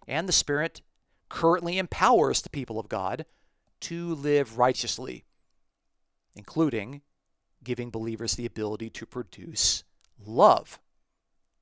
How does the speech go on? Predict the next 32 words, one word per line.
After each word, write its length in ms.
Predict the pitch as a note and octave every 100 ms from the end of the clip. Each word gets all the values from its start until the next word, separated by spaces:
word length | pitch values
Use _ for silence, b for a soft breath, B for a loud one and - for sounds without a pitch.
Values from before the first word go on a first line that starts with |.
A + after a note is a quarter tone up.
| -
And 160 | G#3 G3
so, 380 | D#3+ C3 B2+ - _ _ _ _
Paul 200 | - E3+
prays 400 | E3+ D#3 C#3+ C#3
in 120 | C3+ B2+
Romans 360 | A#2+ A#2+ A#2
fifteen, 320 | - - B2+
verse 200 | A2 A2
thirty, 380 | - F3 D#3 D#3 b b -
that 100 | C#3+
his 180 | D3
readers 380 | C#3 C3+ C#3 -
would 180 | C3 C3+
join 300 | E3 G#3 G#3+
together 400 | G#3 D#3+ D3+ D3+
in 140 | D3
prayer 420 | C#3 D3+ C3+ C3+ B2+ b b b -
to 300 | E3 G#3+ A3+
the 100 | A3+
one 260 | F3 E3+
true 220 | - E3+ D3+
God, 440 | A#2 F#2 B2+ G#3 _ _ _ _ _ _ _ _
whom 220 | - A#2 G#2+
Paul 260 | B2 A#2+
has 140 | A2 A#2
identified 440 | C3+ B2 B2 A#2+
as 160 | A2+ -
the 80 |
Father, 460 | - A#2+ G2 A#2 D#3+ _ _ _ _ _ _
and 280 | A3+ A3+ F3
Paul 360 | - D#3+ D#3 D3+
appeals 1000 | - - A#3+ C4 C3 G#2+ B2+ D#3+ -